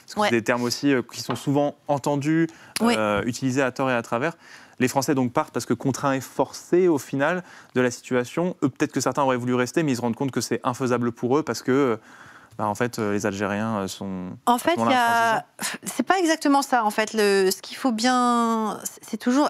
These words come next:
Speaker 2: assez sidérant et il faut jamais oublier qu'il faut se remettre dans le bon sens de l'histoire pour la comprendre.
Speaker 1: Bien
Speaker 2: Mais,
Speaker 1: sûr.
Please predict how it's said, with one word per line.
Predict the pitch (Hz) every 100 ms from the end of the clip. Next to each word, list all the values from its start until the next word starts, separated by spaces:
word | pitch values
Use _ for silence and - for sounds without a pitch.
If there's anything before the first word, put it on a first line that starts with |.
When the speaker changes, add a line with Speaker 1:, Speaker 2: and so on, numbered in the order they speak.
| -
Speaker 2:
assez | 214 - 247
sidérant | - 214 233 233 262
et | 240
il |
faut | - 202
jamais | 196 214
oublier | 202 226 240
qu'il | -
faut | - 208
se | 196
remettre | - 202 208
dans | 202
le | 190
bon | 202
sens | - 214
de | 202
l'histoire | 190 190 208 214 -
pour | -
la | 180
comprendre. | 185 202 262 277
Speaker 1:
Bien | 226
Speaker 2:
Mais, | 202
Speaker 1:
sûr. | 156